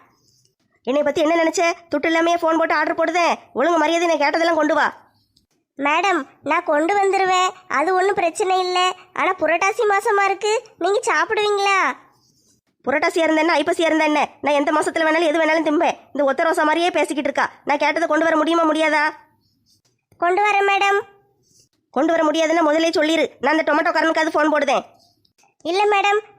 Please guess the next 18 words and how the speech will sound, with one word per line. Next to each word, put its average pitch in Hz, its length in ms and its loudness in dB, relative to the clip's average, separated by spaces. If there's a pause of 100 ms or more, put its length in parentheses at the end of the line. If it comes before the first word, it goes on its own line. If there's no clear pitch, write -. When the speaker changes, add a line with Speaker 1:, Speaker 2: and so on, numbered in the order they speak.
Speaker 2:
நாங்களே 381 320 2 (100)
கொண்டு 370 220 2
வரோம். 339 240 2 (880)
Speaker 1:
ஆ, 240 100 0 (180)
சரி, 269 300 0
சரி, 254 240 0 (240)
நீயே 277 220 0
கொண்டு 269 180 0
வந்துரு, 262 240 0 (200)
ஒரு 262 120 0
அரை 254 140 0
மணி 285 120 2
நேரத்துல 294 280 0
கொண்டு 285 160 0
வந்துரு 262 220 0
என்ன? 311 140 0 (1040)
Speaker 2:
சரி 370 340 0
மேடம், 381 280 2